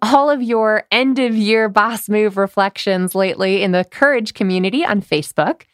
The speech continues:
which is our free online gathering space to discuss the conversations that are happening here and to keep 'em flowing amongst ourselves and to really lift as we climb.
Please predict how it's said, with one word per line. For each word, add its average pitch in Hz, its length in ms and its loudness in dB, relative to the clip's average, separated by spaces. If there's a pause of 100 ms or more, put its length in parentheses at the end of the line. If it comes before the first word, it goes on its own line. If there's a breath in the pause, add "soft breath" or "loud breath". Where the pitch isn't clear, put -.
(320)
which 208 160 -2
is 190 100 -2
our 180 120 4
free 233 400 -2
online 185 340 0
gathering 170 420 0
space 170 340 -4
to 180 120 -8
discuss 175 640 -2
the 226 100 -2
conversations 180 760 -2
that 180 100 -2
are 180 80 -2
happening 170 400 -2
here 180 300 0
and 240 100 -2
to 208 80 -2
keep 220 260 -4
'em 180 140 0
flowing 185 540 -2
amongst 180 400 -2
ourselves 170 520 -2
and 247 140 -2
to 220 100 -2
really 294 220 -2
lift 208 260 0
as 190 160 -4
we 165 80 -8
climb. - 600 -6